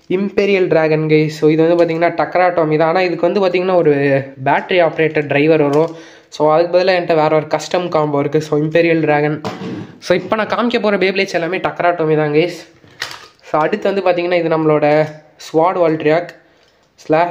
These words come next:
அஹ், Sword Wall Triac, Slash Wall Triac. So, ஜி டி சீரிஸோட Wall Triac. அடுத்து என்னோட favorite பே, so, Vanish Fafnir, Beyblade Burst D B ஓடது. Beyblade Burst ஜி T, Ace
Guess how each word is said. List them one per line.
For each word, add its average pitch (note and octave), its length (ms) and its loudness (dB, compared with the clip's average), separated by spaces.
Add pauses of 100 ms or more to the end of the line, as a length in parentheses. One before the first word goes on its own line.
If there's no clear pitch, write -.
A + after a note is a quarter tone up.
(120)
அஹ், C#3 160 -8
Sword D#3+ 240 2
Wall D#3 160 0
Triac, D3+ 240 0
Slash D3+ 260 0
Wall D3 160 0
Triac. D3+ 240 0
So, C#3+ 140 0
ஜி E3+ 60 -2 (100)
டி F3 120 0
சீரிஸோட D3+ 380 0
Wall C#3 180 0
Triac. C#3 220 -4 (2500)
அடுத்து E3+ 340 0
என்னோட D#3 260 0
favorite F3 440 0
பே, D3+ 60 4 (200)
so, C#3+ 120 -2 (560)
Vanish F3 400 0
Fafnir, D3+ 360 0 (220)
Beyblade D3 320 2
Burst C#3 260 -4
D C#3+ 160 -2
B D3 140 2
ஓடது. C#3 240 2 (2500)
Beyblade E3 360 2
Burst D#3+ 260 0
ஜி F3+ 80 0 (140)
T, F#3 80 0 (380)
Ace F#3+ 140 -6